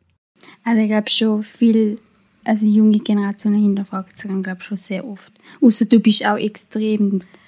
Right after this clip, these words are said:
verankert dann drin und dann, also dass du schon voll im Kuchen drin bist, vielleicht dann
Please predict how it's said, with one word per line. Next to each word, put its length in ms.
verankert 680
dann 200
drin 280
und 200
dann, 260
also 360
dass 200
du 240
schon 220
voll 560
im 100
Kuchen 320
drin 180
bist, 180
vielleicht 300
dann 320